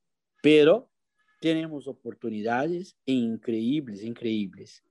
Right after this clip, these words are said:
de tecnología y algunas con bajos costos. Entonces, y hay que se destacar esto porque, em, claro, es un momento de mucho dolor, pero también un momento que, que nos invita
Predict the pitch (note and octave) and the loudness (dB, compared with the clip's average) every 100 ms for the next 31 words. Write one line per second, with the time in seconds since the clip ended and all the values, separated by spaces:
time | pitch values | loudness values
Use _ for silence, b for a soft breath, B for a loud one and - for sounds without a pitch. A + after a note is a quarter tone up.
0 | _ _ G#3+ G#3+ G#3+ A2 G#2 G2+ G#2+ G2 | _ _ -6 -2 -2 -2 -6 -4 -8 -8
1 | - _ _ _ _ _ _ - A2+ A2+ | -12 _ _ _ _ _ _ -4 0 4
2 | A2+ A2 A2 C#3 D#3 - - G#2+ B2 A2+ | 4 2 2 2 2 0 -6 -2 0 -2
3 | A2+ - F#2+ - - - _ _ _ _ | -8 -14 -14 -14 -20 -20 _ _ _ _
4 | - - A#2 - - _ _ A#2 - - | -18 -4 -4 -4 -12 _ _ -8 -8 -2
5 | B2+ C3 C#3 C#3 B2+ B2 - C#3 A#2+ A2 | 0 2 2 2 2 -2 -2 0 0 -2
6 | - C3 - F2+ - A2+ G#2+ G#2 F#2+ _ | -6 -14 -12 -20 -12 -4 -4 -4 -8 _
7 | _ _ _ _ _ _ G2+ G#2 G2+ G2+ | _ _ _ _ _ _ -6 -4 -4 -4
8 | G2+ G2 F#2+ - _ _ _ - B2+ B2+ | -2 -4 -6 -10 _ _ _ -2 2 2
9 | A2 G#2 _ _ _ - G#2+ A2+ A2+ A2+ | 2 -6 _ _ _ -10 -8 -4 -4 -4
10 | G#2+ B2 _ D2+ G2+ G#2+ A#2 A2+ A2 G#2 | -6 -10 _ -14 -6 -2 -2 -2 -2 2
11 | A2 A#2+ - _ _ _ _ _ _ B2+ | 4 4 2 _ _ _ _ _ _ 0
12 | B2 A#2+ B2+ A#2+ B2 C#3 - A#2+ A#2 A2 | 0 2 0 0 -2 -4 -10 -12 -8 -4
13 | A#2 A#2+ A#2 - A#2+ - - A#2 A2 A2+ | -4 -4 -8 -6 -8 -6 -4 -4 0 0
14 | A2 B2 - - D#3+ | 2 2 2 2 0